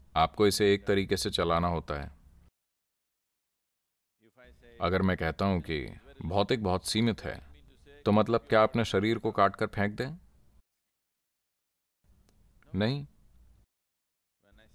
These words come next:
जब मैं कहता हूं कि मानसिक प्रक्रिया बकवास है, यह आपको कहीं नहीं ले जा सकती, तो इसलिए कहता हूं कि आप आध्यात्मिक सवाल पूछ रहे हैं।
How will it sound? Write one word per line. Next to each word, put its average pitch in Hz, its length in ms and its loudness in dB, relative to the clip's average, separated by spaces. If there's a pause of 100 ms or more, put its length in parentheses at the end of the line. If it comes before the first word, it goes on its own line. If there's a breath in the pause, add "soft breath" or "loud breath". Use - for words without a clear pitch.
(180)
जब 90 140 0
मैं 90 140 2
कहता 85 280 0
हूं 85 200 -2
कि - 120 -8
मानसिक 90 500 0
प्रक्रिया 92 440 2
बकवास 90 580 0
है, 62 380 -8 (460)
यह 95 160 2
आपको 101 220 0
कहीं 101 260 0
नहीं 120 160 0
ले 90 160 2
जा 80 160 0
सकती, 64 440 -10 (400)
तो 90 60 -4
इसलिए 120 300 -2
कहता 80 320 -6
हूं 71 180 -8
कि 113 140 -6
आप 110 220 -2
आध्यात्मिक 104 500 -2
सवाल 82 280 0
पूछ 76 280 -10
रहे 62 160 -8
हैं। - 280 -18